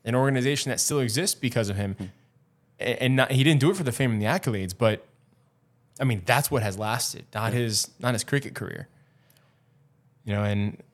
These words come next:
Speaker 1: and I, I'm looking at that last, uh, the last stanza, you know, "And when I am dying, how happy I'll be."
Speaker 2: Hmm.
Speaker 1: Like, what a, like, how, this sentiment just goes against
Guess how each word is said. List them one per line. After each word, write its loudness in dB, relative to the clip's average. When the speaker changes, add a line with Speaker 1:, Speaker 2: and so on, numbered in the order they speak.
Speaker 1:
and 4
I, 6
I'm 2
looking 2
at 0
that 0
last, -2
uh, -6
the -8
last 0
stanza, -8
you -8
know, -10
"And -6
when 0
I -2
am -2
dying, -4
how -8
happy -8
I'll -6
be." -8
Speaker 2:
Hmm. 0
Speaker 1:
Like, -2
what 0
a, -2
like, -2
how, -10
this -2
sentiment 2
just -6
goes 2
against 0